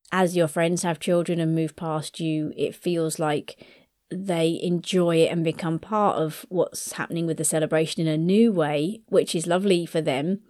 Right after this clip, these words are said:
but it leaves you behind, and there's an extra isolation there with that. And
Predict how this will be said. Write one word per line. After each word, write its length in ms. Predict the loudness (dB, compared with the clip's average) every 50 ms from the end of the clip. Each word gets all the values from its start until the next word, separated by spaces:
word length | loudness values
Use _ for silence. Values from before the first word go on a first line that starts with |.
| _ _ _ _ _ 2
but 100 | 4 4
it 120 | 4 4
leaves 280 | 4 4 4 4 2 0
you 120 | -2 -2 0
behind, 520 | -2 -2 -2 -2 -2 -2 0 0 0 -2
and 280 | -2 -2 -2 -2 -4 -6 _ _
there's 220 | -2 0 0 0
an 100 | -2 -2
extra 460 | -2 -2 -4 -4 -6 -8 -6 -6 -4
isolation 720 | -2 -2 -2 -2 -2 0 0 0 0 0 0 -2 -4 -4 -2
there 160 | -2 -2 -2
with 160 | -2 -2 -2
that. 200 | -2 -4 -4 -6 -8 -16 -20 -20 -20 -20 -16 -8
And 420 | -4 -2 0 0 0 -2 -4 -6